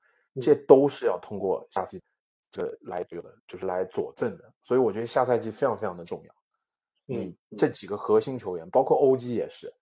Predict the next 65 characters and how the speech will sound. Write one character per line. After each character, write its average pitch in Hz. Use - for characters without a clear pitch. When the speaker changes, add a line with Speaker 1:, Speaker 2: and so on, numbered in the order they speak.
Speaker 1:
到 135
底 104
要 104
不 101
要 98
动 95
他？ -
Speaker 2:
嗯。 110
Speaker 1:
你， 110
Speaker 2:
嗯。 -
Speaker 1:
你 107
能 120
不 147
能， -
就 147
是 147
O 180
G 190
现 202
在 180
也 143
处 113
于 104
一 98
个 107
瓶 101
颈 92
阶 82
段， -
因 170
为 180
前 147
两 180
年 123
本 113
来 95
应 143
该 156
他 156
预-， 214
Speaker 2:
嗯。 214
Speaker 1:
应 196
该 214
需 -
要 170
有 92
预 147
期 -
更 147
好 -
的， -
就 156
是 139
说 151
在 185
预 190
期 -
当 175
中 160
的 147
一 104
个 107
表 85
现 95
的 -